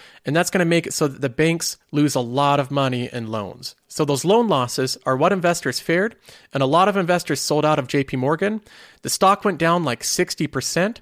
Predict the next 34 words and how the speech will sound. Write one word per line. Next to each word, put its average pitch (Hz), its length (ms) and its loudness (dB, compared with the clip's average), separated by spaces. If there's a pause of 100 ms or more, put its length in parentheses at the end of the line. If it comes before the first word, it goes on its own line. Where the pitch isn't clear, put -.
(140)
and 151 140 0
the 151 60 4
yield 196 340 0
spiked - 380 -2
up 165 160 -2
to 165 100 -2
above 151 260 0
four 156 280 -2
percent. - 580 -6
But 131 100 0
J 247 140 2
P 269 120 2
Morgan 240 260 2
never 202 180 0
canceled 202 400 -4
their 190 100 0
dividend. 214 440 -4
They - 100 2
never 202 220 2
even 196 160 0
cut 220 260 0
it 170 100 -2
or 127 80 -2
reduced 135 480 -2
it. - 160 -16
In 131 100 -8
fact, 165 200 0
they 175 120 2
kept 202 340 -2
paying 208 320 0
it 143 120 -2
just 156 300 -2
the 156 60 -2
same. 196 420 -6